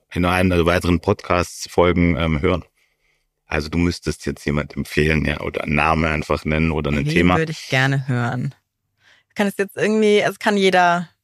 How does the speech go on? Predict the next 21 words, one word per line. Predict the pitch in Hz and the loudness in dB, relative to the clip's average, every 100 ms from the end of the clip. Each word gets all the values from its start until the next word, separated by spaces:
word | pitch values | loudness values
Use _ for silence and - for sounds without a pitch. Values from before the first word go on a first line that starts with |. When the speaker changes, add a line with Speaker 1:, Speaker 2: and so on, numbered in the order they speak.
| _ | _
Speaker 2:
aber | - 185 | -2 0
es | |
sollte | 196 190 | 0 -2
schon, | - 190 185 185 180 _ _ | 0 0 0 -2 -8 _ _
hast | 202 196 | -6 -4
du | |
eine | 196 | -4
Präferenz | 208 190 180 202 220 | -2 0 0 -2 -2
so, | 190 180 175 | -4 -2 -2
so | 175 | -4
aus | 170 180 | -2 -2
der | 175 | -2
Branche? | 170 185 233 294 - _ _ _ _ _ _ _ _ _ _ _ _ _ _ _ _ | 0 0 0 -4 -12 _ _ _ _ _ _ _ _ _ _ _ _ _ _ _ _
Ähm, | 180 180 175 175 175 175 175 175 170 175 - _ _ _ _ _ _ _ _ _ _ _ _ _ _ | 0 2 2 -2 -4 -4 -4 -4 -4 -6 -8 _ _ _ _ _ _ _ _ _ _ _ _ _ _
was | - | -6
fällt | 160 151 | -2 0
mir | 139 | 0
denn | 139 | 0
jetzt | 135 - | -2 -2
niemand | 135 131 135 - | 0 2 0 -2
ein? | 190 | -2